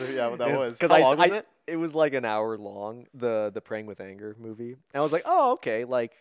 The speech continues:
Speaker 2: it's not amazing, but, like, for a student film, I could see"
Speaker 1: Yeah, he was still a student, right?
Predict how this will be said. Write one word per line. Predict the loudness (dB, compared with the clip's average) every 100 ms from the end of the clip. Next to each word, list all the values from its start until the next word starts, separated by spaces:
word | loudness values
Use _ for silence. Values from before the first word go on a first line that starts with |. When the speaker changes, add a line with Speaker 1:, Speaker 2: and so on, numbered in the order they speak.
| _ _ -8
Speaker 2:
it's | -4
not | 0 0 0 -10
amazing, | -4 0 0 -2 -6
but, | -2 0
like, | 0 _
for | -10 -8
a |
student | -6 -6 -6 -8
film, | -6 -6 -6
I | -8
could | -10 -14
see" | -16 -12 -10 -12 -14 -4
Speaker 1:
Yeah, | 0
he | 0
was | 0 -2
still | -2 -2
a |
student, | -4 -8 -6
right? | -8 -10